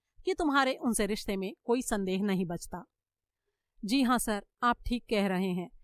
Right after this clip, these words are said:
वे मेरी बहनें हैं, सारा और मैरी। और यहाँ मेरे हाथ के पास एक और फोटो है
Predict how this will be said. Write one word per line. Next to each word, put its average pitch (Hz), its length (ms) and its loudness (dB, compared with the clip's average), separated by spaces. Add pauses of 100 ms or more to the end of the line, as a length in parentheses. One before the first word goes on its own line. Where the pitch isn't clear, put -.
(200)
वे 294 120 4
मेरी 277 220 4
बहनें 202 380 0
हैं, 180 180 -4 (280)
सारा 226 420 2
और 220 280 0
मैरी। 175 400 -2 (1040)
और 339 140 6
यहाँ 220 360 0 (300)
मेरे 370 160 4
हाथ 214 260 2 (100)
के 233 80 -2
पास 202 420 -2
एक 262 160 0 (100)
और 240 180 8
फोटो 196 320 -2
है 185 200 -4